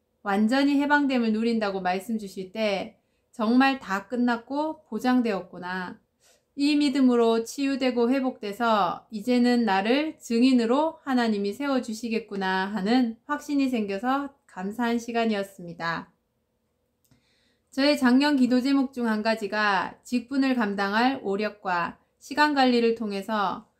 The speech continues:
복음적 새틀로 준비되는 것이었는데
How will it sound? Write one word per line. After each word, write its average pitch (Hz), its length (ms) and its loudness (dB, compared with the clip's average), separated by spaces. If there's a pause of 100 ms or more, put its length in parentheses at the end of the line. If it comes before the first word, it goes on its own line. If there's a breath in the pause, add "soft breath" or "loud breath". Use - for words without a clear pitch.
(240)
복음적 285 440 2
새틀로 294 460 0
준비되는 240 580 2
것이었는데 190 1040 -4